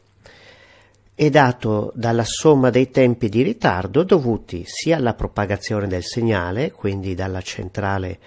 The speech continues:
eh, operativa verso il nostro, eh, il nostro computer, sia dovuto ai tempi di elaborazione introdotti dagli apparecchi in rete,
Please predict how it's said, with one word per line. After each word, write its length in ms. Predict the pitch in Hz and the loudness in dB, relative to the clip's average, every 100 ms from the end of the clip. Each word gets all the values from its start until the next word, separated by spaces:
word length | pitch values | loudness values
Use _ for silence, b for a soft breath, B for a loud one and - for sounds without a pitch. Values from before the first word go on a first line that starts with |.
| B B B B | B B B B
eh, 880 | - 107 101 101 98 95 95 95 101 - - | -8 -4 -4 -4 -6 -6 -6 -8 -10 -12 -12
operativa 880 | 98 - 98 95 - 113 98 85 92 | -10 -6 -6 -6 -6 -4 -4 -6 -8
verso 760 | 92 107 104 - - 95 98 - - | -4 -2 -2 -4 -8 -8 -10 -12 -12
il 280 | 113 101 | -8 -6
nostro, 680 | 98 104 101 - - 98 90 B B B B B B - | -6 -4 -6 -8 -8 -8 -8 B B B B B B -10
eh, 680 | 98 87 90 87 87 87 | -8 -6 -8 -8 -8 -8
il 80 | 87 | -8
nostro 320 | 95 92 107 | -8 -8 -8
computer, 880 | - 160 160 127 123 151 175 208 - _ _ b b b | -2 -2 0 0 0 2 2 2 -4 _ _ b b b
sia 720 | b - - 147 131 131 170 185 _ _ _ b b - | b -10 -2 2 4 4 0 -2 _ _ _ b b -6
dovuto 520 | 127 127 117 117 151 | 0 0 0 -2 0
ai 140 | 151 | 0
tempi 380 | 143 117 110 127 | 0 -2 0 -2
di 120 | 117 | 0
elaborazione 1040 | 117 113 110 110 107 - 113 104 110 143 165 | 0 0 0 -2 -2 -2 0 0 0 -2 -2
introdotti 720 | 135 135 147 139 113 104 143 | -4 -4 -4 -2 -2 -2 -4
dagli 240 | 135 113 113 | -2 -2 -2
apparecchi 600 | - 151 107 95 - 123 | -4 -4 -4 -6 -6 -4
in 160 | 110 | -2
rete, 500 | 98 92 87 - 92 | -2 -4 -6 -8 -10